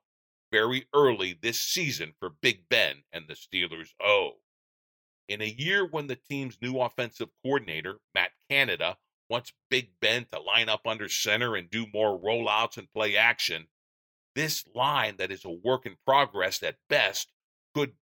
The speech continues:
prove his biggest hindrance. And while everybody's talking about rookie running back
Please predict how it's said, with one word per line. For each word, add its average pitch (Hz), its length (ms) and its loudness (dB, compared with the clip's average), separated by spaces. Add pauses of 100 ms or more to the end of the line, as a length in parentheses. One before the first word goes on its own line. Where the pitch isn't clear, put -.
(240)
prove 117 540 2
his 110 220 -6 (100)
biggest 90 480 -2
hindrance. 113 760 -2 (760)
And 98 140 -8
while 107 220 6
everybody's 120 540 2
talking 127 340 2
about 104 360 0
rookie 117 440 -2
running 135 300 2
back 104 280 0